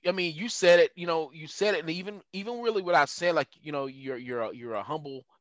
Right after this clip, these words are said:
you're a very humble cat, you know what I mean? And at no point, you know what I'm saying, I, it, I always feel like I almost have to drag it out even to, that we even talk about the Olympics, you know what I'm saying? Like, we've talked about everything else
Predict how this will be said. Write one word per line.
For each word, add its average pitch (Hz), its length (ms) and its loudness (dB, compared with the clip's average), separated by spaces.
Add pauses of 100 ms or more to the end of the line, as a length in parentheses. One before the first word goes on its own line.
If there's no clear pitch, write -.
you're 117 80 -6
a 113 40 -8
very 143 200 0
humble 127 240 -8
cat, 101 360 -4
you 117 120 -16
know 110 80 -8
what 104 80 -8
I 101 40 -14
mean? 101 340 -14
And 107 480 -10 (760)
at 135 100 -6
no 202 180 2
point, 196 400 -2 (340)
you 139 60 -10
know 151 60 0
what 151 40 -4
I'm 135 40 -8
saying, 151 300 -2
I, 147 140 6 (120)
it, 151 300 0
I 147 80 8
always 175 160 6
feel 170 120 -8
like 147 140 2
I - 20 -6
almost 147 240 -8
have 147 140 0
to 104 60 -20
drag 135 300 4
it 127 60 4
out 123 120 4
even 123 240 -10
to, 113 100 -14 (180)
that 120 100 -10
we 120 140 -10
even 113 160 -14
talk 117 220 0
about 98 220 -6
the 95 100 -16
Olympics, - 460 -16
you 113 60 -16
know 113 60 -8
what 107 60 -8
I'm 104 80 -14
saying? 110 240 -10
Like, 101 240 -2 (380)
we've 135 120 -10
talked 151 180 2
about 123 160 -4
everything 135 420 -2
else 131 260 -2